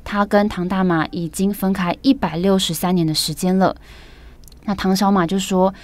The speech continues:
“在英国，每当博物馆晚上关门的时候，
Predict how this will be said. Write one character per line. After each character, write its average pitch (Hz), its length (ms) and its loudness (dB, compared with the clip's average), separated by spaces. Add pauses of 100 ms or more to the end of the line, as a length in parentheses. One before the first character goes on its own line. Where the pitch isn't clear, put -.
(140)
“在 - 160 0
英 262 180 6
国， 208 360 4
每 185 120 -2
当 190 220 2
博 180 180 0
物 214 140 4
馆 185 320 2
晚 165 220 -4
上 190 200 2
关 202 220 4
门 208 160 6
的 170 100 0
时 170 200 -4
候， 202 240 2